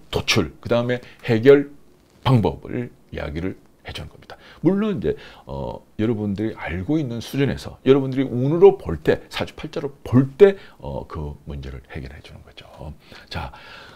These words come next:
어, 이게 이제 서양에서 제일 유명한 맥킨지의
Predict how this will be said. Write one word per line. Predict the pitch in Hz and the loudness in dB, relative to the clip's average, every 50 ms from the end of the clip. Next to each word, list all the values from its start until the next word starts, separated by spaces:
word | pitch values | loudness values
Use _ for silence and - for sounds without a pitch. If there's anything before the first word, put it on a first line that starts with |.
| - - - - - | -20 -20 -20 -10 -6
어, | 90 90 90 90 87 87 87 87 82 82 82 82 85 85 85 - - - _ | -4 -4 -2 -2 -2 0 -2 -2 -2 -4 -6 -8 -10 -14 -16 -18 -20 -8 _
이게 | - 196 196 208 | 0 4 4 4
이제 | 180 127 95 90 85 80 73 62 - - - - | 4 4 4 4 4 4 2 0 -2 -6 -12 -14
서양에서 | - - 117 110 120 120 - 123 - | -8 -4 -4 -2 -2 -4 -6 -6 -4
제일 | - - 190 214 240 254 262 262 262 254 240 | 2 4 6 8 8 8 8 6 6 4 2
유명한 | 226 165 120 123 123 117 123 135 135 135 143 151 - - | 2 2 2 2 0 0 0 0 -2 -2 -4 -8 -10 -6
맥킨지의 | - - - - - 127 127 117 117 107 101 95 92 90 95 - 139 156 160 | -4 -4 -4 -4 -4 -4 -4 -4 -6 -6 -4 -4 -2 -2 -2 -2 -2 -2 -4